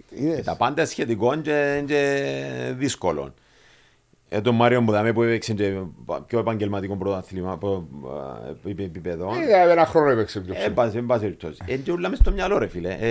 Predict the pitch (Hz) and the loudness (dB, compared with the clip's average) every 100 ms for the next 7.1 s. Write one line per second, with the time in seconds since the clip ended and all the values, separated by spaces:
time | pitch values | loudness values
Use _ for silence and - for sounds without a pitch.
0 | 117 117 113 113 107 107 95 - 170 117 | 2 2 0 -2 -2 -4 -8 -4 -2 0
1 | 120 107 156 170 165 196 76 65 55 - | -2 -2 -2 0 0 0 -2 -8 -12 -16
2 | _ _ _ - 156 175 156 135 120 117 | _ _ _ -2 0 0 0 0 0 -2
3 | 110 113 120 110 107 98 120 214 214 185 | -4 -6 -8 -8 -8 -8 -8 -6 -6 -4
4 | 185 185 123 104 120 143 139 117 107 98 | -2 2 2 4 4 4 4 4 2 2
5 | 107 117 107 98 92 80 71 104 110 147 | 2 0 0 0 -2 -2 -4 -6 -2 -2
6 | 147 110 113 151 - 113 107 85 67 - | -2 -4 -6 -8 -8 -8 -6 -8 -8 -18